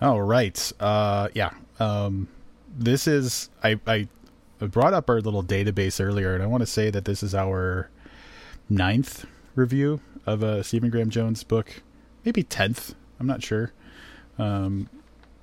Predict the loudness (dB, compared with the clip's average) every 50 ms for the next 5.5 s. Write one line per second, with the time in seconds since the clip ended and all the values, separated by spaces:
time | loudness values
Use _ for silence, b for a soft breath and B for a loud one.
0 | -20 -20 -20 -20 -20 -20 -20 -20 -20 -20 -20 -20 -20 -20 -20 -20 -20 -20 -2 2
1 | 4 4 4 4 2 2 2 0 0 0 0 2 2 2 2 2 2 2 2 2
2 | 0 0 0 0 -2 -2 0 0 -2 -2 -2 -2 -2 0 0 0 0 0 2 2
3 | 2 2 2 0 0 0 0 0 0 0 0 2 0 0 0 0 -2 -2 0 0
4 | 0 0 0 0 0 0 0 0 0 0 0 0 0 -4 -8 -8 -6 -2 0 2
5 | 2 2 0 0 0 0 -2 -4 -4 -8